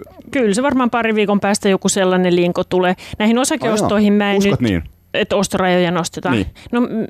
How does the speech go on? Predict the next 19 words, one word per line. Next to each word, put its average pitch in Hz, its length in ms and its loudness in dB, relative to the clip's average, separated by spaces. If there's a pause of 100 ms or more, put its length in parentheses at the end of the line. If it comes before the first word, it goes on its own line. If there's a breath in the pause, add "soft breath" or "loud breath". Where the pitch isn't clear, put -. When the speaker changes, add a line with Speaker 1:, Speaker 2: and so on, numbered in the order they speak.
Speaker 1:
meidän 247 260 0
laskelmien 233 480 2
mukaan 220 280 0
se 226 100 -2
on 220 60 2
oikeastaan 208 420 -2
välttämätöntä, 165 760 -4
Speaker 2:
Joo. 113 120 0
Speaker 1:
koska 170 280 -4
monien 214 440 2
maiden 208 280 0
kohdalla 196 260 0
T - 40 -4
K 196 360 -2
P 185 280 0
tai 180 240 0
eurojärjestelmä 180 880 0
omistaa 175 420 -2
jo 160 160 -2